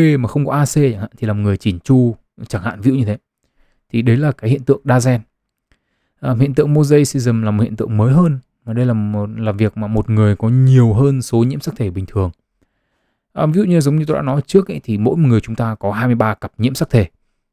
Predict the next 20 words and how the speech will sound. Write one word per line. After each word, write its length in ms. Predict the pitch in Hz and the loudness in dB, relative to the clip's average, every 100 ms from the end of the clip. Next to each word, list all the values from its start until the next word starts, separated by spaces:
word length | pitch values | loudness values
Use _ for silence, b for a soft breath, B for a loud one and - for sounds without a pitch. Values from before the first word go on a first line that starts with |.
| _ _ - | _ _ 0
tương 160 | 123 | 4
đương 260 | 127 123 110 | 6 4 2
với 140 | 101 | 0
bốn 180 | 104 113 | 2 0
mươi 60 | 135 | 0
sáu 220 | 107 117 | -4 -4
nhiễm 120 | 127 | -4
sắc 160 | 147 - | -6 -6
thể 120 | 95 | -2
đơn. 240 | 117 113 - _ _ _ _ 127 | 2 0 -2 _ _ _ _ -6
Và 220 | 117 110 | -4 -2
tất 280 | - - - | -2 -2 0
cả 120 | - | -2
các 140 | 135 | 0
tế 120 | 117 127 | 0 0
bào 200 | 117 95 | -2 -4
của 120 | 98 | -6
chúng 120 | 101 | -2
ta 200 | 143 110 | -2 -2
ấy, 140 | 76 | -6